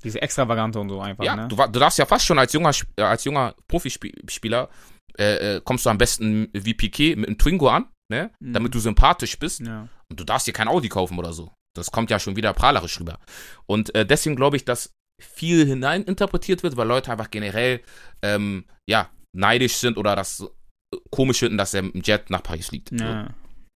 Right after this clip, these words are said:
Speaker 2: Auf der anderen Seite die sportliche Variante oder die sportliche Sicht. Du kannst nicht in einer drei, ähm, äh, drei Spiele Woche, in der englischen Woche, kannst du nicht, äh, einfach unter der Woche nach Paris fliegen. So. Auch wenn es markentechnisch für dich besser, äh, was bringt und so weiter.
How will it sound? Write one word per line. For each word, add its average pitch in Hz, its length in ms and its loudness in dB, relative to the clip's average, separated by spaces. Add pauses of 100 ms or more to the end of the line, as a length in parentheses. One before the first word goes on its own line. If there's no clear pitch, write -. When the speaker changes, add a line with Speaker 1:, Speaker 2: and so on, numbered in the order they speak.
(340)
Speaker 2:
Auf - 80 -8
der 104 80 2
anderen 113 160 6
Seite 104 240 4
die 92 40 -2
sportliche 110 440 2
Variante 98 560 0
oder 87 160 -2
die 90 80 -6
sportliche 95 480 -4
Sicht. 95 340 -2 (560)
Du 76 80 -6
kannst 95 260 0
nicht 92 200 -2
in 90 80 -2
einer 85 100 -4
drei, 92 400 2
ähm, 85 600 -4
äh, 82 240 -10 (340)
drei 95 200 -2
Spiele 107 340 2
Woche, 107 420 2
in 85 80 -2
der 85 220 -2
englischen 98 340 -2
Woche, 120 300 0 (500)
kannst - 200 -6
du 90 40 -4
nicht, - 300 -6
äh, 82 140 -2
einfach 82 380 -4 (280)
unter 87 240 -2
der 80 100 -6
Woche 80 320 -4
nach 73 180 -10
Paris 85 280 -2
fliegen. 82 340 -4
So. 78 240 -12 (300)
Auch 90 160 -2
wenn 87 100 -2
es - 300 -6
markentechnisch 98 640 2
für 87 80 -4
dich 90 100 -6
besser, 87 460 -4
äh, 85 140 -4 (140)
was 85 200 -8
bringt 117 280 0
und 110 140 -2
so 110 80 -2
weiter. 123 400 2